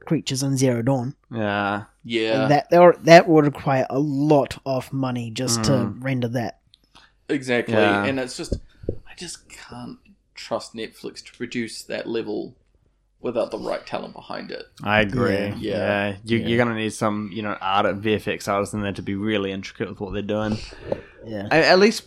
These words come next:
Speaker 2: my experience playing, you know, the Horizon video games, the, you know, the mechanical, um,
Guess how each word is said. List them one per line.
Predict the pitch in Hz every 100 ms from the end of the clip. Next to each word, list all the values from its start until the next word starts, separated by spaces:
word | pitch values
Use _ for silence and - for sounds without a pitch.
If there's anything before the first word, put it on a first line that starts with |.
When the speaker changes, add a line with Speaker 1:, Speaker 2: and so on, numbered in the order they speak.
| - -
Speaker 2:
my | 151 143
experience | 143 - 143 127
playing, | - 127 120 113 110 107
you | 113
know, | 107 104 104
the | 82 104
Horizon | 104 104 107 101
video | 101 107 107
games, | 101 98 101 104
the, | 110 113 127 123 120 120 - _
you | - 123
know, | 120 120
the | 110 120
mechanical, | 120 117 - 123 120 - 117 110 104 - - - _ _ -
um, | 107 104 98 95